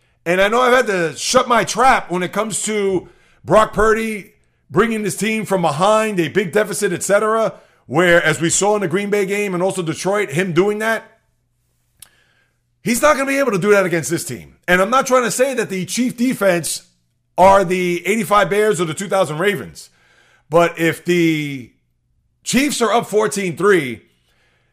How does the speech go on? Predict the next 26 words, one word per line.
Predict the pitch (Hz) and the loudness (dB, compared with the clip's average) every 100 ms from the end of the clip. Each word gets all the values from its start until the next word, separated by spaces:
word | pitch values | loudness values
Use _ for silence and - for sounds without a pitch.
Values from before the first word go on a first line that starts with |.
| _ | _
that's | - 254 269 | 2 4 2
gonna | 254 | -4
be, | 214 226 220 202 139 _ _ _ | -2 -2 -2 -6 -10 _ _ _
now | 247 233 | 0 0
it | 202 | 2
depends. | 180 208 139 | 2 2 2
If | 117 | -2
it's | 135 | -6
early | 170 180 175 | 0 2 2
second | 165 170 160 | 2 0 0
quarter, | 185 208 | 0 2
that's | 185 151 | 0 -2
one | 170 190 | -2 -2
thing. | 123 95 71 - | -4 -12 -16 -2
But | 175 | 2
let's | 190 285 277 | 4 4 2
just | 240 - | -4 -2
say | 254 240 190 | 2 2 0
it's | 190 180 - - _ - | -2 -4 -6 -12 _ -8
twenty-four | 190 262 214 226 196 | -4 -2 -2 -2 0
fourteen | 214 214 - 220 202 165 139 - _ _ _ _ _ _ | 0 0 -2 -4 -4 -6 -8 -18 _ _ _ _ _ _
late | 123 208 | -2 0
in | 240 | 0
the | 202 | -2
third | 202 196 | 0 0
quarter. | 180 214 160 85 | 2 2 2 -6